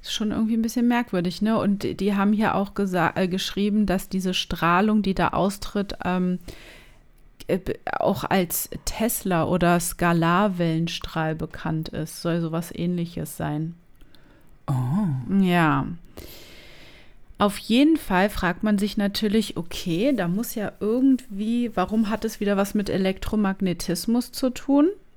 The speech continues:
Speaker 1: Und wo führt dieser Strahl hin? Und gibt's ein Gegenstück irgendwie, dass der da von irgendwo absorbiert wird oder der Strahl irgendwie aufgenommen wird? Oder muss etwas herankommen an die Spitze der Pyramide,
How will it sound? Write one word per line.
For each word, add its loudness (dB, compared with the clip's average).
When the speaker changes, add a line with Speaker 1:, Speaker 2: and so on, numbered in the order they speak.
Speaker 1:
Und 4
wo 4
führt 2
dieser 2
Strahl 0
hin? 6
Und -2
gibt's -4
ein 2
Gegenstück 0
irgendwie, 4
dass 0
der 4
da 2
von -2
irgendwo -2
absorbiert -2
wird 2
oder -2
der -4
Strahl -4
irgendwie -2
aufgenommen 4
wird? 4
Oder 4
muss 4
etwas 0
herankommen 4
an 4
die 2
Spitze -2
der 2
Pyramide, 4